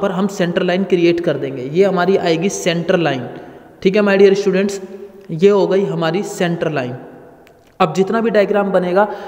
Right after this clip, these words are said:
सब आधा इधर आधा उधर बनेगा, यानी कि center line से हाफ हाफ divide हो जाएगा। ठीक है, तो चलिए अब हम क्या करते हैं, इसके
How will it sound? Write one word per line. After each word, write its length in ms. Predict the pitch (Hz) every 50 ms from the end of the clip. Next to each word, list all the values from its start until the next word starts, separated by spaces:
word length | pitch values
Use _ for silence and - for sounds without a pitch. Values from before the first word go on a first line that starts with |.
| - -
सब 340 | - - 214 196 175 - -
आधा 260 | 170 175 180 170 190 196
इधर 260 | 196 196 175 202 214
आधा 320 | 202 196 180 175 170 190
उधर 260 | 190 185 175 190 190 185
बनेगा, 340 | 180 185 180 185 180 190
यानी 220 | 208 202 190 185 190
कि 140 | 180 208 208
center 340 | 208 - 180 170 175 190
line 240 | 180 175 170 175 170
से 140 | 170 - 208
हाफ 260 | 190 - 165 170 - 180
हाफ 180 | 185 185 -
divide 300 | 175 170 170 170 170 170
हो 80 | 190 -
जाएगा। 400 | 143 147 143 143 143 139 135 139 - - - - - - - -
ठीक 140 | 196 190 208
है, 120 | 220 220 214 196 214
तो 140 | - - 175
चलिए 680 | 165 - - - 185 196 208 226 240 233 - - - - - - - -
अब 140 | 190 190 190
हम 140 | 196 208 208
क्या 140 | 208 196 202
करते 280 | 196 202 190 190 185
हैं, 120 | 202 214 202
इसके 300 | 202 196 - - -